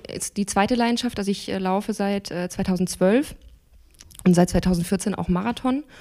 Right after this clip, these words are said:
und, ähm, hab mich auch mal am Triathlon probiert, aber <laughs> mehr schlecht als recht. Ähm,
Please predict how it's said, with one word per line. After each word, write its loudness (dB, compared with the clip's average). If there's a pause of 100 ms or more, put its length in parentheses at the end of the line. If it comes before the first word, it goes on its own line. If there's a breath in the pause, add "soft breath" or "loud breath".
(340 loud breath)
und, 4
ähm, 0
hab -10
mich -8
auch -2
mal 0
am -4
Triathlon 0 (160)
probiert, 0
aber 0 (140)
<laughs> -16
mehr 0
schlecht -4
als -4
recht. -4
Ähm, 0